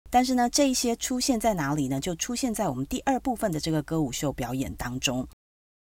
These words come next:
好，那我们这次介绍的作品《紫丁香的梦露》，除了刚刚我们所说的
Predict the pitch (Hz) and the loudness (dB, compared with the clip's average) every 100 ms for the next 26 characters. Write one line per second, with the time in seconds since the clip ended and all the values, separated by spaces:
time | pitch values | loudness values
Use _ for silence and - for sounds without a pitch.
0 | - - 214 262 233 320 320 302 285 269 | -14 -6 0 2 2 2 2 2 2 2
1 | 247 220 202 254 160 143 131 160 180 196 | 2 0 -2 -2 0 0 0 -4 -2 -2
2 | 180 175 165 220 190 190 185 - 180 175 | -2 -4 -2 -2 -2 -2 -4 -4 -4 -4
3 | 185 190 190 190 131 131 147 131 131 - | -4 -4 -4 -2 -2 -2 -4 -6 -6 -2
4 | 190 190 170 | -2 0 0